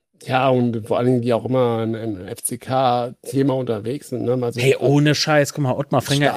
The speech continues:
Speaker 1: Stabel.
Speaker 2: ist immer irgendwie da, Sepp ist immer irgendwie
Speaker 1: Ja,
Speaker 2: da.
Speaker 1: das
Speaker 2: Das
Speaker 1: ist
Speaker 2: ist doch der
Speaker 1: total,
Speaker 2: Hit.
Speaker 1: der hat ja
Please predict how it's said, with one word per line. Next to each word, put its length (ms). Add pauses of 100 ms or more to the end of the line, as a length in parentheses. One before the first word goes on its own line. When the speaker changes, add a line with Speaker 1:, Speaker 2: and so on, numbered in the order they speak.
Speaker 1:
Stabel. 220
Speaker 2:
ist 60
immer 420
irgendwie 340
da, 340
Sepp 360
ist 140
immer 200
irgendwie 400
Speaker 1:
Ja, 80
Speaker 2:
da. 200
Speaker 1:
das 200
Speaker 2:
Das 140
Speaker 1:
ist 60
Speaker 2:
ist 260
doch 100
der 80
Speaker 1:
total, 140
Speaker 2:
Hit. 140
Speaker 1:
der 80
hat 160
ja 120